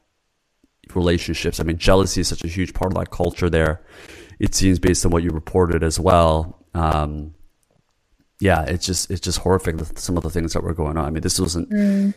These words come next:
Speaker 1: even the main topic of our conversation, so we're riling a little bit, but, uh,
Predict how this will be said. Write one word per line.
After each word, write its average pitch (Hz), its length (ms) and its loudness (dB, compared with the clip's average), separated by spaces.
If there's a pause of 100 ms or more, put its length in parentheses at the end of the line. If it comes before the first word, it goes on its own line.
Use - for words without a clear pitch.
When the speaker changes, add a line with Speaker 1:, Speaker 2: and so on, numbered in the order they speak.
Speaker 1:
even - 160 -2
the - 60 0
main 82 440 -2 (720)
topic 82 380 0
of 73 140 -4
our 80 140 -2
conversation, 82 960 -4
so 78 200 -4
we're 78 220 -4
riling 87 380 2
a 80 60 -2
little 92 200 2
bit, 78 260 -2
but, 78 340 0
uh, 76 400 2